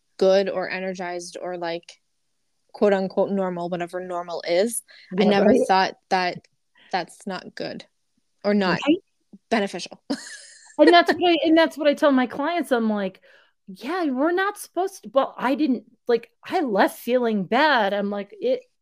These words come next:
Speaker 2: well, that means you're probably not growing." Yeah, it's important that you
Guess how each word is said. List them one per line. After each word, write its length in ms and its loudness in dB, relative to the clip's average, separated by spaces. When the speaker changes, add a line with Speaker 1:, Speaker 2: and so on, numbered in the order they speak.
Speaker 2:
well, 300 -4
that 340 -4
means 340 -6
you're 120 -6
probably 420 -8
not 240 -6
growing." 480 -6
Yeah, 280 0
it's 220 0
important 840 -2
that 160 -4
you 380 -8